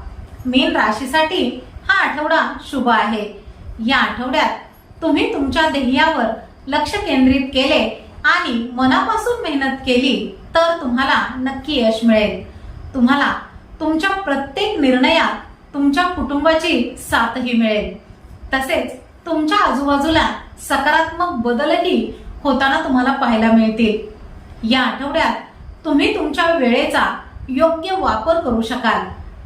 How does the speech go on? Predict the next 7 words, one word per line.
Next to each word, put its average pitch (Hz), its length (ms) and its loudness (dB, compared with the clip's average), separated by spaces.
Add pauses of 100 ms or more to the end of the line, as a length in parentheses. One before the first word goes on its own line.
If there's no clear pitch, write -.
(140)
तसेच 277 460 2 (320)
एखाद्या 320 520 0 (200)
न्यायालयीन 269 560 0
प्रकरणामध्ये 254 920 2 (360)
मोठे 262 840 0
यशही 262 480 2
मिळेल. 208 540 2